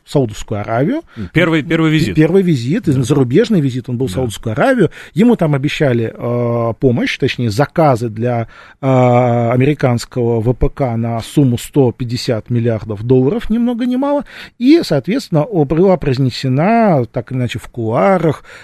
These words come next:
Speaker 1: э, но распространено среди журналистов, э, понятие «ближневосточная нато». Некий блок,
Speaker 2: Мгм.
Speaker 1: который будет настроен против Ирана, консолидирует дружественные Соединённым Штатам страны, в первую очередь,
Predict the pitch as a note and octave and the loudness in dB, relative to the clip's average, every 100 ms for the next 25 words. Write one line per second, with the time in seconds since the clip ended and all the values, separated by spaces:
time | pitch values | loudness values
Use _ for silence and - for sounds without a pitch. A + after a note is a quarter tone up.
0 | - C3 B2+ B2 B2 A#2+ A#2 A#2+ - - | -4 0 2 4 2 2 0 -4 -2 -2
1 | - C#3+ D3 B2+ G#2+ A#2 G#2+ A#2 A#2+ - | 2 4 4 2 -2 -10 -10 -8 -8 -8
2 | A2 A2+ B2+ B3 B3+ G#3+ F3 - - - | -8 -4 -2 -2 -2 -2 -2 -6 -16 -2
3 | C#3 C3+ C3 B2+ - B2 C3 F3+ - E3 | 2 2 2 0 0 2 4 2 2 2
4 | D3+ C3+ D#3+ D3 C3+ B2 B2+ - A#2+ A2 | 2 2 2 4 2 0 -4 -2 -2 0
5 | G#2+ - - - _ _ - C#3 D#3 - | -2 -6 -14 -20 _ _ 0 4 4 2
6 | B2 A#2 C#3 A#3+ D#4+ - B2 G#2+ D#3 E3 | -6 -4 0 2 2 0 -2 2 4 4
7 | C#3+ E3+ G3 C#3 - C3+ - - D3 A#2+ | 4 4 4 2 0 -2 -2 0 2 2
8 | A2 E3 D3 - A2+ A#2+ C3+ B3+ C#4+ A#3 | 0 2 2 0 -8 -4 0 2 2 0
9 | - - - F3+ - F3+ G3 F#3 G3+ D#3+ | -2 -14 -2 -2 2 0 2 0 2 2
10 | B2+ D#3+ G#3 C3+ A#2+ C3 A#2 A#2 B2+ B2+ | 2 2 4 2 0 -2 -2 -2 -4 -2
11 | C#3 B2 A2+ G#2+ - - C3+ A#2+ A2+ A2 | 0 0 -2 -4 -8 -2 0 0 -4 -10
12 | - - D3 C#3 A#2 - C#3+ C#3+ A#2+ A#2 | -10 0 2 2 0 -4 -2 0 0 -4
13 | - A#2 - | -6 -8 -10